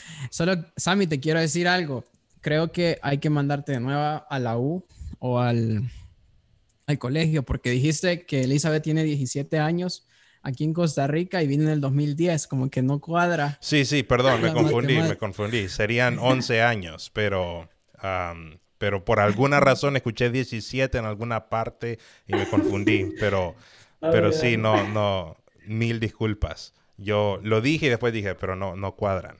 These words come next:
Speaker 2: Pero bueno, está bien. Eh, Elizabeth, gracias. ¿Por qué no nos contás un poco de tu historia,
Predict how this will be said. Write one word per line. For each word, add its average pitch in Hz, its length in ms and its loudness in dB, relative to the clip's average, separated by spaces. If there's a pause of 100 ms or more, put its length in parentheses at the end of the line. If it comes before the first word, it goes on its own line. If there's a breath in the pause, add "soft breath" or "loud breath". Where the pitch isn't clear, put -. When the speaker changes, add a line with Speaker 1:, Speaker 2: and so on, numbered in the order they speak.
Speaker 2:
Pero 123 180 4
bueno, 104 280 2 (260)
está 107 220 -2
bien. 101 300 -2 (1080)
Eh, 110 440 2 (380 loud breath)
Elizabeth, 151 680 4 (260 soft breath)
gracias. 135 500 4
¿Por 117 140 0
qué 139 80 2
no 151 100 4
nos 175 120 0
contás 147 320 0
un 151 200 -6
poco 139 360 -2
de 120 160 -2
tu - 140 -8
historia, 117 720 -2